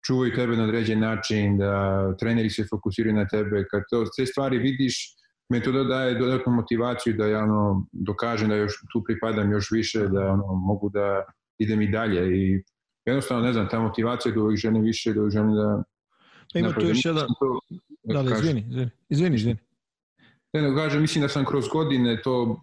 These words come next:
Speaker 1: ono, kroz iskustvo shvatio još bolje, da ne treba nikad se zadovoljiti, nego treba da uvijek idem dalje i dalje. Mislim, svi najbolji igrači, evo LeBron, s trideset pet godina, ono, možda nije bolji nego kad je bio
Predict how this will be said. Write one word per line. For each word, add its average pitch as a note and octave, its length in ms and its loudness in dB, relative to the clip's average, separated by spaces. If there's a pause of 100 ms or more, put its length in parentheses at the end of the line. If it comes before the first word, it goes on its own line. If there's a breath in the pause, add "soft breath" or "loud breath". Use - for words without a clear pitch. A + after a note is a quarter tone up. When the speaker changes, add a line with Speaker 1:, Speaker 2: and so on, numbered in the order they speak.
Speaker 1:
ono, A#2+ 220 0
kroz A2+ 140 -2
iskustvo A#2 480 -2
shvatio A#2+ 420 -2
još G#2 220 0
bolje, A2+ 360 0
da F#2+ 220 0
ne G2 220 2
treba A2 120 0
nikad G#2+ 260 -2
se G#2+ 80 -4
zadovoljiti, A2 440 0
nego G2 240 0
treba G#2 140 -2
da G#2 60 0
uvijek G#2+ 200 0
idem G#2 260 0 (300 soft breath)
dalje A2 280 -2
i G#2 40 0
dalje. A2+ 300 -2
Mislim, F#2+ 260 -2
svi G#2 200 0
najbolji G#2 400 2
igrači, G#2+ 380 0
evo G#2 80 2
LeBron, G#2 420 0 (480)
s - 40 -20
trideset G2 580 -2
pet G#2 180 2
godina, G#2+ 640 0 (260)
ono, G2 240 2 (120)
možda G#2 260 0
nije G#2+ 180 2
bolji A2 240 2
nego G#2+ 220 2
kad G#2+ 140 0
je G#2+ 100 2
bio A2 240 0